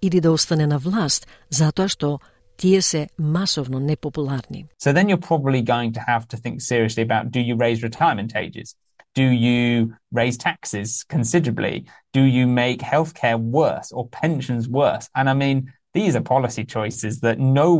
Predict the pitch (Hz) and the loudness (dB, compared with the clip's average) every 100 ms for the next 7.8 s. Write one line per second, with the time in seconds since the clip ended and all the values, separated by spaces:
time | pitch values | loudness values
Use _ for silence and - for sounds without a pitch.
0 | 117 104 98 - 113 107 113 110 110 107 | 4 0 -2 -4 -4 -4 -6 -6 -2 -2
1 | 107 110 110 110 107 107 104 113 107 104 | -2 -4 -4 -2 -2 -4 -4 -4 -2 -4
2 | 104 107 - - 104 82 113 123 107 101 | -2 -4 -4 -8 -6 -6 -4 -2 -2 -2
3 | 107 135 101 92 117 131 139 151 151 160 | 0 0 0 -2 -4 -2 -2 -2 -2 0
4 | 190 185 - 135 135 135 135 180 180 - | -2 -2 -10 -4 0 0 0 0 0 -4
5 | - - - - _ 240 240 - 214 262 | -10 -8 -6 -8 _ -2 0 0 0 0
6 | - 220 190 160 202 208 170 170 - 170 | 0 0 -2 0 0 2 2 0 0 0
7 | 165 156 156 156 160 - 160 156 | 2 2 2 2 0 2 0 0